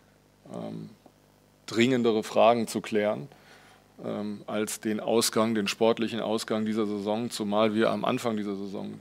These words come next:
äh, spielen und gerade mal, äh, stehen und gerade mal drei Spieltage,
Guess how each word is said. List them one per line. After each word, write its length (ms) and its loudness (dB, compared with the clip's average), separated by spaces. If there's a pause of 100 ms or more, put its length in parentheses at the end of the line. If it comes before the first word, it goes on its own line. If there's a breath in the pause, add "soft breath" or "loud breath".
(120)
äh, 360 -12
spielen 440 0
und 100 -2
gerade 240 2
mal, 240 0
äh, 80 -2
stehen 320 0
und 80 -2
gerade 240 -4
mal 160 -6
drei 160 -4
Spieltage, 560 -4